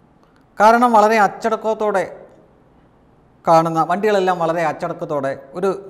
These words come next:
നേർരേഖയിൽ എന്ന പോലെ അല്ലെങ്കിൽ ആ ഒരു ലൈൻ തെറ്റിക്കാതെ നിൽക്കുന്ന, അതായത് കാത്തു നിൽക്കാൻ വെയിറ്റ് ചെയ്യുന്ന ഒരു കാഴ്ചയാണ് കാണുന്നത്. അപ്പോൾ സ്വാഭാവികമായിട്ടും നമ്മുടെ ഇവിടുത്തെ റോഡുകളിലൊക്കെ വാഹനം ഓടിക്കുകയും നടന്നു പോവുകയൊക്കെ ചെയ്തിട്ടുള്ള നമുക്കറിയാം, എന്തായാലും ഇത് കേരളമല്ല.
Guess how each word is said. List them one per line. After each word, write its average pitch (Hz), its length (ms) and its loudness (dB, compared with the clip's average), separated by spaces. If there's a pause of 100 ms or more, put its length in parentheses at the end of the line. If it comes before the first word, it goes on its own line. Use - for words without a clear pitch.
നേർരേഖയിൽ 180 640 -2
എന്ന 151 180 -6
പോലെ 135 220 -4
അല്ലെങ്കിൽ 151 240 -4 (100)
ആ - 20 4 (160)
ഒരു 151 160 -4 (320)
ലൈൻ 156 220 -6 (100)
തെറ്റിക്കാതെ 147 540 -8 (720)
നിൽക്കുന്ന, 160 420 -6 (800)
അതായത് 185 340 -10
കാത്തു 185 360 -2
നിൽക്കാൻ 160 200 -6
വെയിറ്റ് 160 240 -4
ചെയ്യുന്ന 151 240 -2 (200)
ഒരു 135 120 -8
കാഴ്ചയാണ് 127 400 -6
കാണുന്നത്. 95 320 -18 (600)
അപ്പോൾ 240 180 -6
സ്വാഭാവികമായിട്ടും 233 680 0 (640)
നമ്മുടെ 254 340 4
ഇവിടുത്തെ 214 300 -2 (100)
റോഡുകളിലൊക്കെ 185 600 -2 (240)
വാഹനം 160 380 -2
ഓടിക്കുകയും 143 500 -8
നടന്നു 143 360 -8
പോവുകയൊക്കെ 143 400 -8
ചെയ്തിട്ടുള്ള 135 420 -10
നമുക്കറിയാം, 123 460 -12 (100)
എന്തായാലും 147 360 -8 (100)
ഇത് 131 120 -12 (320)
കേരളമല്ല. 127 480 -10